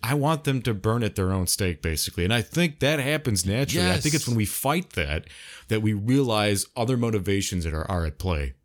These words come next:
Speaker 2: No, let the idiot talk.
Speaker 1: Yes.
Speaker 2: <laughs> You know, let him talk. Let him show how stupid he is,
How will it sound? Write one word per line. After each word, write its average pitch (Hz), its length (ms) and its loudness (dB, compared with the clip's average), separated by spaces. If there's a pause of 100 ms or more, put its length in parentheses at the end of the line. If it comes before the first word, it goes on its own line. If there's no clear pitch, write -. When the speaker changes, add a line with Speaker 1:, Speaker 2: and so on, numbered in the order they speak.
Speaker 2:
No, 127 360 2
let 139 280 0
the 160 140 4
idiot 139 300 2
talk. 139 360 -2
Speaker 1:
Yes. 101 380 2
Speaker 2:
<laughs> 208 180 4
You 185 160 2
know, 160 200 4 (180)
let 156 220 0
him 156 100 -2
talk. 127 280 0
Let 131 140 2
him 165 80 2
show 160 260 2
how 131 120 -2
stupid 156 560 0
he 117 220 2
is, 104 340 2